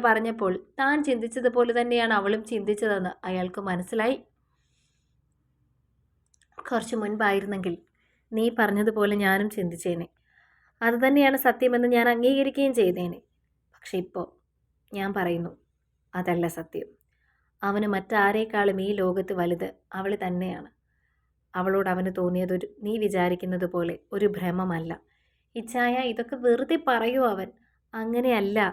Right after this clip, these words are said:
എനിക്ക് ഉറപ്പായതുകൊണ്ടല്ലേ ഞാൻ പറയുന്നത്. അതോർത്ത് നീ പേടിക്കണ്ട അമല.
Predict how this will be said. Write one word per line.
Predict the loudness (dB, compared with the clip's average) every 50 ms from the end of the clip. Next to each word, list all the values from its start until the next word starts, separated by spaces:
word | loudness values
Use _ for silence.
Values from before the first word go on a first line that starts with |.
| -4 _ _ _ -12
എനിക്ക് | -12 -10 -6 -2 -2 0
ഉറപ്പായതുകൊണ്ടല്ലേ | 0 -2 -2 -2 0 2 2 2 2 2 0 0 0 0 0 0 0 0
ഞാൻ | 0 -2 0
പറയുന്നത്. | 0 0 0 -2 -2 -4 -4 -4 -4 -6 -6 -8 _ _ _ _ _ _ _ _ _ _
അതോർത്ത് | -8 -4 -2 0 0 0 -2 -2 -4 -4
നീ | -4 -4 -6 -6 -4
പേടിക്കണ്ട | -2 0 0 0 -2 -4 -4 -6 -4 -4 -2 -2
അമല. | -2 -4 -4